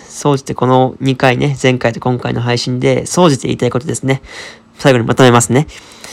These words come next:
言いたいことは、もっとかっこよくなりたいってことなんですよ。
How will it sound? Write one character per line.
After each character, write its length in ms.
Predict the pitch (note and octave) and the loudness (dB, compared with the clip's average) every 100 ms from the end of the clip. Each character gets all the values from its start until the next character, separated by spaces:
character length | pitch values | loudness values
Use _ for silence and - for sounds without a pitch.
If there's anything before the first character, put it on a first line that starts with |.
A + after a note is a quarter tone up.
| - - _ _ _ | -20 -20 _ _ _
言 100 | D#3 | 0
い 40 | D3+ | 2
た 100 | D#3 | 2
い 60 | |
こ 80 | F3 | 2
と 160 | E3+ D3+ | 2 6
は、 340 | D#3+ C#3 - - - _ _ _ _ _ - | 6 4 -4 -20 -20 _ _ _ _ _ -2
も 120 | F#3 | -2
っ 20 | |
と 120 | - | -2
か 120 | - - | -10 0
っ 40 | |
こ 80 | F#3 | 2
よ 80 | F#3+ | 4
く 80 | |
な 100 | C3 | 2
り 80 | C#3+ | 4
た 80 | F3 | 4
い 40 | |
っ 20 | E3+ | 2
て 80 | |
こ 80 | - | 0
と 80 | - | -2
な 60 | A#2+ | -2
ん 20 | |
で 80 | A2+ | -2
す 80 | |
よ。 100 | - | -6